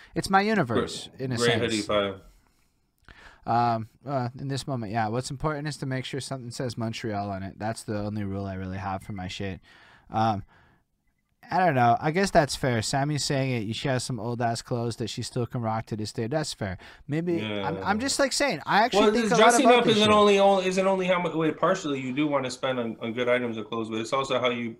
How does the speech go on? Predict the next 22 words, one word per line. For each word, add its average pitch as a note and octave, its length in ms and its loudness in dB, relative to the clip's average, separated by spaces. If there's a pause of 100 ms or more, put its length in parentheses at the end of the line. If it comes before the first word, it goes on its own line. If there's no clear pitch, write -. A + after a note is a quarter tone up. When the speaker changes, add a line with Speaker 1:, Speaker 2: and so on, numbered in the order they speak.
(140)
Speaker 2:
you C3 100 -12
know, A#2+ 80 -6
pair B2 300 -2
this B2+ 260 -6
with A2+ 120 -14
that A#2+ 300 0
and G#2+ 140 -10 (440)
that A#2 160 0
with A2 140 -6
this, A#2 360 -4
and, G2+ 260 -8
you G#2 80 -8
know A2 60 -6
what A2+ 60 -6
I A#2 40 -6
mean. A#2 120 -8
There's G#2+ 120 -10
a A2+ 80 -6
whole A#2+ 100 -8
science A2+ 400 -8
to G2+ 140 -10
it F#2+ 120 -12